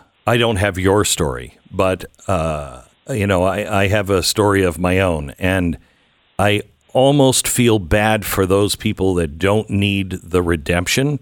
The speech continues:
don't need that moment, because when you get that moment, it is such a miracle, uh, that it just, it shakes you to the core. And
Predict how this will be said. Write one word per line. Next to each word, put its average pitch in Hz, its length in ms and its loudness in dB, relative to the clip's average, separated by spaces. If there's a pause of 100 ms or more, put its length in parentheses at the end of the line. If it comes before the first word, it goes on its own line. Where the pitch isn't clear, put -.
don't 110 320 0
need 101 420 -2
that 98 320 0 (160)
moment, 104 720 0 (580)
because 104 420 0
when 117 200 2
you 110 100 2
get 117 400 -2
that 147 320 0
moment, 131 500 0 (240)
it 117 140 2
is 110 160 4
such - 500 0
a 120 60 0
miracle, 78 720 -4 (520)
uh, 87 520 0
that 104 180 0
it 117 140 2
just, - 400 -2
it 117 160 0
shakes - 580 0
you 127 140 2
to 120 120 0
the 95 120 2
core. - 560 -2 (180)
And 104 280 0